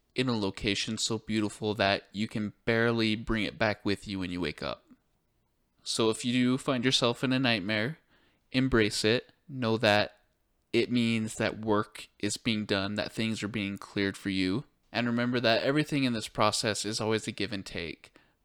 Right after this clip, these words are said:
Um, what's that thing? Every action gets an equal and opposite reaction, uh, something like that. But in the days ahead, remember that there's an acceleration taking place,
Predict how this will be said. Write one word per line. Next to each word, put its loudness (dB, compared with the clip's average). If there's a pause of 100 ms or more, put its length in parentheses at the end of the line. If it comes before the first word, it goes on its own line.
(380)
Um, -4 (220)
what's -2
that -2
thing? -6
Every 2
action 0
gets -6
an -8
equal -2
and -4
opposite -2
reaction, -6 (480)
uh, -8
something -2
like -4
that. -4 (1160)
But 2
in 0
the 2
days 0
ahead, -2
remember -2
that 2
there's -2
an -4
acceleration -2
taking -8
place, -4